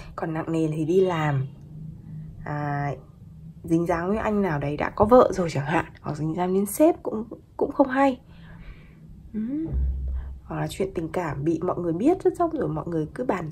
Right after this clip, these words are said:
tán á. Xong mình, hôm nay mình cãi nhau, mọi người cũng nhìn ra. Hôm nay mình, à, làm lành, mọi người cũng nhìn ra. Đại để là mọi người rất chú ý đến chuyện tình cảm của mình. Mặc dù mình chỉ muốn yêu trong hòa bình,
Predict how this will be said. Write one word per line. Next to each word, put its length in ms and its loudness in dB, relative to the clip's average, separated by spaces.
tán 380 -6
á. 100 -14
Xong 200 -2
mình, 420 2
hôm 180 -2
nay 100 -2
mình 120 0
cãi 200 -4
nhau, 240 6
mọi 160 4
người 120 2
cũng 160 -2
nhìn 260 2
ra. 200 0
Hôm 160 -6
nay 120 -6
mình, 260 -2
à, 140 -4
làm 200 -2
lành, 280 -2
mọi 100 -4
người 120 -4
cũng 180 -6
nhìn 240 -2
ra. 320 -4
Đại 220 0
để 180 4
là 120 0
mọi 160 -2
người 140 0
rất 200 0
chú 160 0
ý 140 6
đến 140 0
chuyện 200 -6
tình 160 -4
cảm 220 -2
của 100 -4
mình. 200 0
Mặc 140 -2
dù 140 2
mình 240 0
chỉ 120 -4
muốn 200 0
yêu 320 2
trong 360 -2
hòa 160 2
bình, 260 0